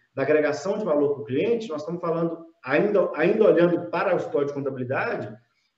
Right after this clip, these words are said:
nós estamos falando no departamento pessoal, por exemplo, em criar uma estrutura de análise de hora extra, que é, faz muito mais sentido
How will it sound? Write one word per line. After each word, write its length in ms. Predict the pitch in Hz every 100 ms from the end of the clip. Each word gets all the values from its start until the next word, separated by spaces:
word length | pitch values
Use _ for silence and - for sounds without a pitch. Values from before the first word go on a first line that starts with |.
| -
nós 140 | 151
estamos 240 | - 196
falando 400 | 214 196 165 156
no 160 | 143 147
departamento 480 | 165 165 151 156 -
pessoal, 420 | 156 143 123 120
por 140 | 147
exemplo, 680 | 160 165 165 233 226 120 110 - _ -
em 100 | 160
criar 260 | 170 190 170
uma 100 | 175
estrutura 400 | 180 175 202 214
de 80 |
análise 340 | 233 196 190 185
de 40 |
hora 160 | 202 220
extra, 400 | 196 196 196 165
que 100 | -
é, 100 | 127
faz 200 | - 131
muito 180 | 165 196
mais 180 | 175 170
sentido 580 | 147 - 156 143 135